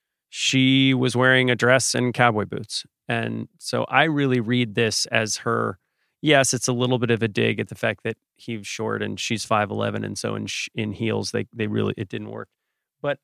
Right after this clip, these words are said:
I, I viewed this as her stepping into a new shoe and moving into the next generation of, A, adulthood, but then musically into a new and different genre.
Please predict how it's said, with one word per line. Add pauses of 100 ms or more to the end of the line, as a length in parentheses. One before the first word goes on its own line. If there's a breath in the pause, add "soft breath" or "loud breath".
(240)
I,
I
viewed
this
as
her
stepping
into
a
new
shoe (320)
and
moving
into
the
next
generation
of, (140)
A,
adulthood,
but
then (380 soft breath)
musically
into (400)
a
new
and
different
genre.